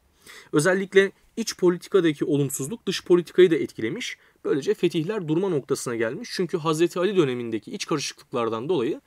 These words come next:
öncelikle devlet otoritesi sağlanmaya çalışılmıştır.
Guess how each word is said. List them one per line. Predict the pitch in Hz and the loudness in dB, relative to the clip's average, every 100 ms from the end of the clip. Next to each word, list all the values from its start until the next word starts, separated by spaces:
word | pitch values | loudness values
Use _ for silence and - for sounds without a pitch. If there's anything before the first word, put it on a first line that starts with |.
| _ _ - | _ _ -2
öncelikle | 208 170 127 - 185 | 0 0 0 -4 0
devlet | 135 165 226 | 2 2 -2
otoritesi | - 139 131 - 113 - 254 _ _ | -4 -4 -4 -4 -4 -4 -6 _ _
sağlanmaya | - 190 156 123 160 | -6 -2 -2 -2 -4
çalışılmıştır. | 220 175 165 170 151 - 104 | -2 0 0 0 -2 -2 -8